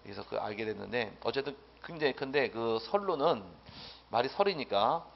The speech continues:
그 조선 초에 모 왕후께서 불교를 배척하려고서 불질렀다라는 설이 나오더라고. 불을 안 났으면 아마 굉장히 큰 절로 남아있을 겁니다. 조선시대 때 남아있던 절들은 큰 절들은 다 없어지고 조그만 절들만 남아있어요. 실제로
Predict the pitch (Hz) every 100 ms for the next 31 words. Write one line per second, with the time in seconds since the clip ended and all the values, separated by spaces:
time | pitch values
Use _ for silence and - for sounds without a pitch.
0 | - - - - - 110 - 127 147 139
1 | 156 143 107 120 135 107 110 113 110 107
2 | 143 104 92 - 120 120 127 110 107 120
3 | 120 113 107 101 127 139 165 - - -
4 | - - - - - - - 117 117 110
5 | 113 110 104 117 113 147 151 107 98 92
6 | 92 90 - - - - - - - -
7 | - 151 113 117 123 131 131 107 117 -
8 | 110 107 113 113 - 180 160 127 104 107
9 | 98 - 95 92 87 - - - - -
10 | - - 127 139 139 131 123 113 120 120
11 | 110 98 123 123 - - 180 143 131 131
12 | 104 - 107 107 196 202 196 123 110 120
13 | 92 95 90 - 92 - - 135 143 175